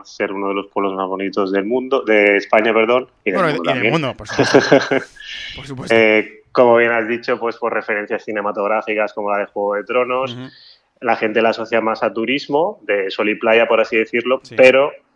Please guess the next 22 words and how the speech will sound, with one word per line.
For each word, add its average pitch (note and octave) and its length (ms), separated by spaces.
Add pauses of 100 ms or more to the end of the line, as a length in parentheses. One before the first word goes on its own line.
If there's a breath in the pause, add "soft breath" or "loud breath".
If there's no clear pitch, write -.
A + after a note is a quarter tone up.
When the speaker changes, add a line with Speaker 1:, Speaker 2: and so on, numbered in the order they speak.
(240)
Speaker 1:
eh, G2 640
gracias G2+ 440
a G#2+ 500
estos G#2+ 200
dos G#2+ 180
eventos, A2 340
pues, A#2 140
la G#2 140
gente G#2 360 (100)
ya G#2+ 120
la G2+ 120
pone G#2 180
en G#2 80
el G2+ 100
mapa G2+ 340
por, G#2+ 300
por F#2 200
el F#2 80
triatlón, F2+ 520
¿no? C3+ 180
Pues F#2 160
ya F#2 140